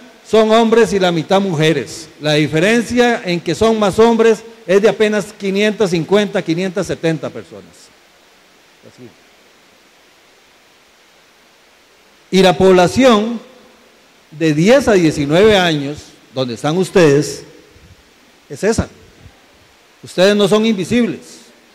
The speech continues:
Ustedes son una parte significativa de la población del Cantón de Pocosí. Ustedes no son un grupo pequeño. Ustedes son una parte significativa en el Cantón de Pocosí.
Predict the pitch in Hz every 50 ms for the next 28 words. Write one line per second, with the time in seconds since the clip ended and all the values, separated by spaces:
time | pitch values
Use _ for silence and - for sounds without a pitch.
0 | _ _ - 139 - - 180 214 226 180 226 226 233 233 214 - - 240 233 226
1 | 226 277 247 180 240 220 202 196 156 185 175 - 165 139 - 208 233 233 240 233
2 | 220 208 180 160 - 170 165 160 156 143 - 202 233 277 285 254 202 165 185 156
3 | 135 185 190 175 160 147 - 139 127 135 120 - 120 107 92 87 _ _ _ _
4 | _ _ _ _ _ _ _ _ _ _ _ _ _ _ _ - 139 - - 180
5 | 175 196 214 214 208 208 202 226 226 226 220 214 214 202 185 226 220 - 185 160
6 | - 190 214 220 202 170 123 92 - - _ _ _ _ _ - 143 123 - 156
7 | 170 190 185 156 196 196 202 196 170 - 190 185 185 - 214 170 - 208 185 165
8 | 156 143 135 135 - 139 123 - 170 208 214 202 175 151 135 120 123 117 101 131
9 | 131 127 123 101 - 104 - 87 - -